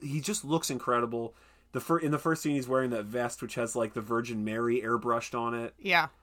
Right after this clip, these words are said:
Speaker 1: It's fucking rad.
Speaker 2: Yeah.
Speaker 1: He just, like, he's
Speaker 2: Yep.
Speaker 1: incredible in this.
Speaker 2: Yep.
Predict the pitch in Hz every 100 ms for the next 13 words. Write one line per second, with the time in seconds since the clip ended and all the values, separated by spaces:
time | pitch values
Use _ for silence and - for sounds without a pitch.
0 | _ _ _ 156 147 127 104 - 101 90
1 | 92 87 90 92 185 170 160 - - 160
2 | 151 - 131 127 113 107 - - 175 107
3 | 110 98 80 85 82 78 - 170 180